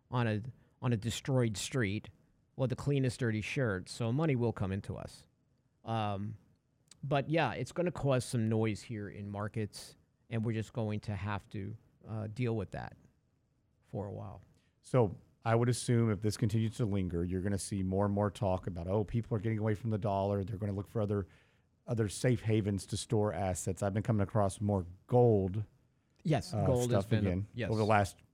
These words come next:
Speaker 2: week, uh, which has been very prevalent over this last year.
Speaker 1: Yes.
Speaker 2: Especially with the talks of, you know,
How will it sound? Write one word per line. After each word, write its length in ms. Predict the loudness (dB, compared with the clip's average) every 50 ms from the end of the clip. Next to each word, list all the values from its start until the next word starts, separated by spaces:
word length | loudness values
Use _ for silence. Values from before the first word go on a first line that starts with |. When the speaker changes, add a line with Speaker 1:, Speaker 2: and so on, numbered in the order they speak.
| _ -4 2
Speaker 2:
week, 340 | 4 4 4 4 2 -4 -20 _ _ _ _ _ _ _ _ -4
uh, 160 | 0 2 2 4
which 180 | 4 2 2 2
has 100 | 2 2
been 200 | 4 4 4 6
very 220 | 6 6 6 6
prevalent 400 | 4 4 4 4 4 4 2 2
over 120 | 2 2 2
this 180 | 0 0 0
last 340 | 0 2 2 0 -2 -4 -4
year. 360 | -2 0 2 2 0 -2 -4 -4 -4
Speaker 1:
Yes. 200 | -4 -4 -4 -6 -8
Speaker 2:
Especially 300 | -4 -2 -2 0 0 -2
with 100 | -4 -4
the 60 | -4
talks 360 | -4 -2 0 0 -2 -2 -4
of, 180 | -4 -4 -4 -2
you 80 | -2
know, 160 | -2 -2 -2